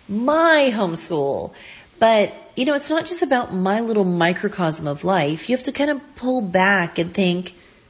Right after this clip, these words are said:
"No, there's an attack on freedom, the freedom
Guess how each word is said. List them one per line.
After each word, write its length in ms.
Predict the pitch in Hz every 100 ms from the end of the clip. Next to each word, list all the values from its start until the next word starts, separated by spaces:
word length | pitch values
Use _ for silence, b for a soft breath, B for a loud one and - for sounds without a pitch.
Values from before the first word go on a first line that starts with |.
| _
"No, 360 | - 330 349 185
there's 220 | 196 202
an 100 | 226
attack 540 | 220 214 262 285 302 -
on 200 | 214 196
freedom, 640 | - 220 220 175 113 80 B B B -
the 100 | 208
freedom 560 | - 262 262 262 254